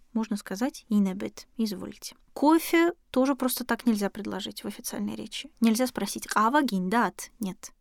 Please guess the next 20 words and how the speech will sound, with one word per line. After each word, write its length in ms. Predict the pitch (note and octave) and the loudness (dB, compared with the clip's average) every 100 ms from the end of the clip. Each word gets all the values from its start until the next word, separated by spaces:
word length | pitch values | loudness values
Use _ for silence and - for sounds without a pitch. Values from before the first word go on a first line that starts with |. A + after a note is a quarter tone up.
| _ _ _ | _ _ _
не 120 | A#3 | 4
годится. 440 | A3+ G3 - - C4 _ - | 4 0 -6 -8 -8 _ 2
Нужно 240 | B3 A#3+ | 6 6
что-то 240 | G#3+ G#3 G3 | 4 -2 -4
посерьёзнее. 760 | G#3 - G#3+ G#3+ A3+ A#3 B3 _ _ - | -6 -4 -4 -4 -8 -10 -12 _ _ -2
Например, 520 | G#3 - G#3+ C4 D#4+ - _ _ | -2 2 2 2 0 -10 _ _
спросить 540 | - G3 - C4 - _ - - | -10 -8 -6 -8 -10 _ -20 0
«ава 220 | G#3+ C#4 | 2 2
хомар 400 | - B3 A#3+ B3 | 4 6 8 8
гнебавт». 800 | G#3+ G3+ G3 G#3+ G3+ - - - _ - | 6 6 6 0 -8 -10 -16 -16 _ -4
Вот 320 | A#3+ B3+ - | -4 -4 -10
однокоренное 580 | C4+ G#3+ G#3+ G#3+ G#3 C4+ | 0 0 0 0 2 2
слово 240 | B3+ - A3+ | 0 -4 -6
со 100 | G#3 | -8
словом 300 | - A3+ - | -4 -4 -2
«инебет». 460 | G#3 F3+ - - - | -4 -4 -8 -16 4
«Не 160 | A#3 A#3+ | 6 6
желаете 600 | A3 G3+ G#3 G#3 - A3 | 6 2 2 0 -6 -8
ли 80 | |
кофе?» 480 | G3+ - G#3 - A#3 | -8 -10 -12 -14 -18